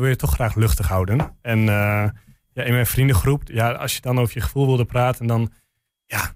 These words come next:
dat was toch van, ja, als, als je dan je gevoel op tafel legt, dan was het gewoon één hooguit één zinnetje met, ja, nou, ja, dat is niet best. Nou, doe nu maar het pils.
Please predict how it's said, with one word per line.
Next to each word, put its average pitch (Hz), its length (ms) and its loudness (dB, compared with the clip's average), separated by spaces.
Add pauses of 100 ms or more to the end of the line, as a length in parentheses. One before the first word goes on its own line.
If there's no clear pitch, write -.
(120)
dat 113 100 -10
was 110 140 0
toch 127 200 0
van, 143 160 -2
ja, 110 280 -2
als, 139 280 0
als 131 240 0
je 139 60 0
dan 135 120 4
je 135 80 4
gevoel 139 200 0
op 127 80 0
tafel 139 280 0
legt, 135 200 0
dan 120 100 -6
was 127 120 -2
het - 100 -4
gewoon 131 200 0
één 131 180 2
hooguit 127 380 2
één 127 140 2
zinnetje 120 280 2
met, 120 140 2
ja, 113 200 2
nou, 113 300 -10 (480)
ja, 110 160 -2
dat 117 160 -2
is - 80 -4
niet 117 140 0
best. 98 340 -6 (580)
Nou, 104 240 -4
doe 110 120 0
nu 120 140 4
maar 123 140 4
het 113 120 0
pils. 90 340 -6